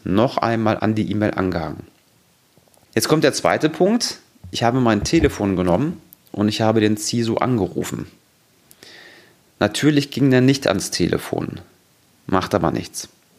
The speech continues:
Dann habe ich fünfzehn Minuten später wieder angerufen. Der Call wurde wieder nicht beantwortet. Dann, so, und jetzt hör zu, dann habe ich den Timer auf meinem iPhone auf fünfzehn Minuten eingestellt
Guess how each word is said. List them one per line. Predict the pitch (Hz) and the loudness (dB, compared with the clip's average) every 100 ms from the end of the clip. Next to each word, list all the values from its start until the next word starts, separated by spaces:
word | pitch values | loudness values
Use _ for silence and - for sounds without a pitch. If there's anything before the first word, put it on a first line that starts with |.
| _ _ | _ _
Dann | - 85 113 127 | -2 0 2 0
habe | 120 117 117 | 0 0 2
ich | - - | -2 -4
fünfzehn | - 92 101 - - | -2 0 0 -2 -2
Minuten | 110 113 107 110 113 | 0 2 0 -2 -2
später | - 110 110 117 | 0 -2 2 2
wieder | 156 147 | 4 2
angerufen. | 92 95 80 - - - - _ _ _ _ - - | 2 -2 -2 -4 -6 -10 -12 _ _ _ _ -14 -4
Der | - | -4
Call | - - 90 90 92 | -4 -4 0 0 0
wurde | 107 113 | -2 0
wieder | 123 151 | 0 2
nicht | 123 95 | 2 0
beantwortet. | - - 87 - - - - - - _ - - - - - - | 0 -2 -2 -2 -2 -2 -6 -10 -20 _ -20 -18 -18 -18 -14 0
Dann, | 98 131 190 208 - _ - | 2 2 0 -2 -8 _ -6
so, | 101 87 - - _ - _ _ - | 0 0 -2 -20 _ -20 _ _ -10
und | - 107 98 | -4 -2 0
jetzt | 95 110 - | 0 0 0
hör | 113 | -2
zu, | - 117 160 - - _ _ - - - - | -2 -2 -2 -2 -16 _ _ -18 -18 -18 -2
dann | 98 127 | 0 2
habe | 139 151 151 | 2 2 0
ich | |
den | - 107 87 | 0 -2 -2
Timer | - 135 151 90 95 175 175 | 0 2 2 2 2 0 -6
auf | - 90 | -8 -2
meinem | 92 98 - | 0 0 0
iPhone | 71 101 - 123 127 | 0 0 0 -2 0
auf | - - | -2 -4
fünfzehn | - 120 - - 107 | -2 -2 -2 -2 0
Minuten | 95 87 - 135 | 2 0 -2 -2
eingestellt | 131 139 143 - 151 170 202 | 0 0 -2 0 0 0 -2